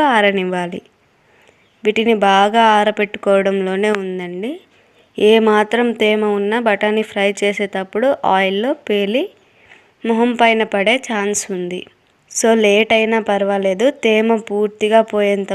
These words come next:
వరకు ఆరబెట్టుకోవాలి. ఇప్పుడు ప్యాన్లో డీప్ ఫ్రైకి సరిపడా ఆయిల్ పెట్టి, ఆయిల్ బాగా హీట్ అయ్యాక ఆరబెట్టిన బఠానీ వేసి డీప్ ఫ్రై చేసుకోవాలి. బఠానీ ఫ్రై చేసేటప్పుడు ఇలా మూత ఒక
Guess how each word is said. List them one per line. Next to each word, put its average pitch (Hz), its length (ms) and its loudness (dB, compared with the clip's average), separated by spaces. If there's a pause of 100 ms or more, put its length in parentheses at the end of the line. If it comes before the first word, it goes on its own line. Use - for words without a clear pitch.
వరకు 196 340 -2 (240)
ఆరబెట్టుకోవాలి. 185 920 -6 (600)
ఇప్పుడు 214 200 4 (160)
ప్యాన్లో 214 440 2 (120)
డీప్ 220 280 -2
ఫ్రైకి 233 320 0
సరిపడా 202 420 2 (180)
ఆయిల్ 208 300 2
పెట్టి, 202 300 -2 (400)
ఆయిల్ 233 220 2 (140)
బాగా 208 300 6 (100)
హీట్ 202 280 0
అయ్యాక 190 440 -4 (920)
ఆరబెట్టిన 247 500 0 (140)
బఠానీ 226 400 2 (100)
వేసి 202 240 0 (120)
డీప్ 226 180 0
ఫ్రై 214 120 4 (120)
చేసుకోవాలి. 185 680 -6 (920)
బఠానీ 240 340 2 (100)
ఫ్రై 214 160 4 (140)
చేసేటప్పుడు 208 720 -4 (260)
ఇలా 208 160 0 (140)
మూత 214 320 -2 (120)
ఒక 202 140 -6